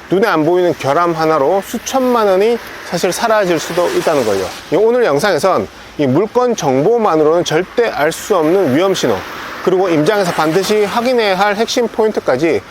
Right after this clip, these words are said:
이 실전 사례로 하나하나 짚어드렸습니다. 요즘같이 뜨겁고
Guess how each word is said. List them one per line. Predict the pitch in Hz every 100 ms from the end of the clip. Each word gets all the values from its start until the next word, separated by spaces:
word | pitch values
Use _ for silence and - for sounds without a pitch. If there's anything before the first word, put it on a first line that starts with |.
| - -
이 | 156
실전 | - 277 - 254 240 240
사례로 | 202 165 180 190
하나하나 | 185 175 175 165 196 196 - - -
짚어드렸습니다. | - 175 - 190 185 180 160 160 123 95 87 - - -
요즘같이 | 165 220 202 - 190
뜨겁고 | - 240 233 - 131